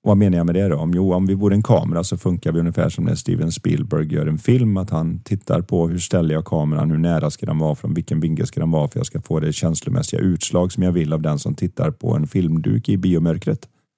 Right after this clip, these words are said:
Och det innebär ju då att när jag inte mår som jag mår och inte ser saker som det är, så behöver jag fixa och dona och zooma in och zooma ut och väl, välja färg eller svartvitt eller vad som helst.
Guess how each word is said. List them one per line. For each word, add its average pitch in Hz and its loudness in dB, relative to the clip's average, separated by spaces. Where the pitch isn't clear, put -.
Och 95 2
det 101 6
innebär 95 4
ju 90 4
då 85 2
att 80 0
när 87 0
jag 85 2
inte 85 -2
mår 92 2
som 87 -2
jag 85 2
mår 80 2
och 80 2
inte 80 -2
ser 90 0
saker 90 0
som 82 -2
det 82 2
är, 78 0
så 82 -4
behöver 82 -2
jag 82 0
fixa - -2
och 90 0
dona 82 0
och 82 0
zooma 87 0
in 101 2
och 98 0
zooma 101 0
ut 78 0
och 85 -2
väl, 80 0
välja 85 0
färg 104 2
eller 101 0
svartvitt - -4
eller 80 0
vad 104 2
som 104 0
helst. - -6